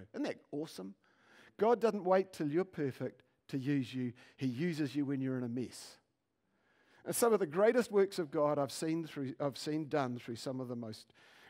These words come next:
messed up people. And I've wondered, "God, how can you do that? How can, how can you, you use that to do that?" And God says, "That's what I do.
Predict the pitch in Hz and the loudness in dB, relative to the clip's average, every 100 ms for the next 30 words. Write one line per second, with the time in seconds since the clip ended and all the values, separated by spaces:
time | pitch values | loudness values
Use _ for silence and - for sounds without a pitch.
0 | - 110 139 - 135 131 - 127 110 110 | -12 -4 -4 -2 -4 -6 -6 -8 -8 -12
1 | - 101 _ _ _ _ _ _ _ _ | -16 -20 _ _ _ _ _ _ _ _
2 | _ _ - 127 143 147 123 160 165 165 | _ _ -8 -6 -2 -4 -2 0 0 2
3 | 175 214 139 135 123 123 131 117 - - | 0 -2 -4 -6 -6 -4 -4 -4 -6 -6
4 | 139 208 170 - - 214 254 233 196 214 | -4 -2 -4 -8 0 0 2 -2 0 0
5 | - - - 185 220 190 175 131 139 185 | -2 -12 -8 0 2 2 0 2 6 8
6 | 165 - - 147 117 139 127 151 143 - | 8 4 -4 -6 -2 0 4 4 4 2
7 | 131 151 156 123 170 - 175 175 170 180 | -4 -4 -6 -4 -6 -4 -2 0 0 -2